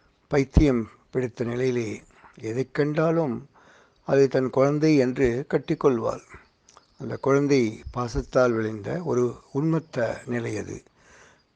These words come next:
பக்தர்களும் ஞானிகளும் ஒரு வகையில் ஒரு உன்மத்த நிலையிலே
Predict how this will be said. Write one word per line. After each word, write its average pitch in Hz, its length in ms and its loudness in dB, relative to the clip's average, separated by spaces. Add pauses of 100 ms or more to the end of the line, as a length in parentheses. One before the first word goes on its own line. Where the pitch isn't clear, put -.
(160)
பக்தர்களும் 208 680 0 (260)
ஞானிகளும் 143 640 0 (180)
ஒரு 127 140 -4
வகையில் 127 460 0 (560)
ஒரு 123 160 2
உன்மத்த 139 420 2
நிலையிலே 120 440 2